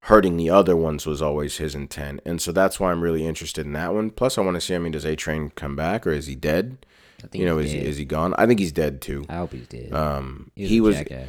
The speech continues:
Speaker 1: he was a really fucked up
Speaker 2: Yeah, he was
Speaker 1: character.
Speaker 2: a fucked up character,
Speaker 1: But
Speaker 2: like,
Speaker 1: you could also
Speaker 2: overall.
Speaker 1: see why he was, why he was troubled after basically having to make the decision to kill Popclaw. Because the thing
Speaker 2: Oh,
Speaker 1: about
Speaker 2: yeah.
Speaker 1: it was, is,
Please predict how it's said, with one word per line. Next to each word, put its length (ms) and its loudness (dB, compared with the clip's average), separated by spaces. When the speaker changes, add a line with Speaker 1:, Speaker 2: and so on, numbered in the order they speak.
Speaker 1:
he 100 10
was 160 12
a 80 10
really 240 8
fucked 320 2
up 200 0
Speaker 2:
Yeah, 200 4
he 120 6
was 80 6
Speaker 1:
character. 40 4
Speaker 2:
a 40 4
fucked 220 -4
up 100 -16
character, 360 -10
Speaker 1:
But 100 8
Speaker 2:
like, 80 0
Speaker 1:
you 80 6
could 140 6
also 300 10
Speaker 2:
overall. 40 2
Speaker 1:
see 240 2
why 300 4
he 180 0
was, 480 -2
why 220 6
he 120 2
was 200 0
troubled 560 4
after 720 2
basically 520 2
having 360 2
to 80 -2
make 240 -2
the 80 -6
decision 480 -4
to 60 -6
kill 240 -8
Popclaw. 580 2
Because 280 -4
the 80 -4
thing 220 0
Speaker 2:
Oh, 40 2
Speaker 1:
about 220 6
Speaker 2:
yeah. 80 6
Speaker 1:
it 40 0
was, 320 0
is, 240 -4